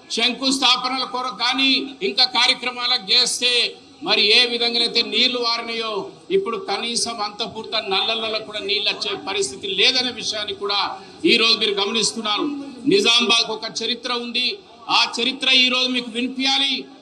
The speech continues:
మనందరి బాధ్యత ఉంది. ఆ రోజు ఉమ్మడి ఆంధ్రప్రదేశ్ని కలపడం,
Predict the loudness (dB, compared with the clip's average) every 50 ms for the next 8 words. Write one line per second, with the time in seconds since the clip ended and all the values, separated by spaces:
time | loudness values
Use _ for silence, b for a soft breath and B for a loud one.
0 | -10 -6 -4 -2 -2 -2 -2 -2 -4 -4 -2 2 2 2 4 4 2 0 2 0
1 | -2 0 0 2 2 2 2 0 -4 -10 -20 -20 -18 -8 -2 0 2 4 4 4
2 | 2 2 0 0 -2 -2 -2 -2 -4 -4 -8 -16 _ _ _ -6 -4 -2 0 2
3 | 4 4 4 4 4 2 0 -2 -6 -8 -8 -6 -4 -4 -4 -4 -4 -8 -8 -4
4 | 0 2 2 2 2 0 0 2 2 0 0 -4 -8 -12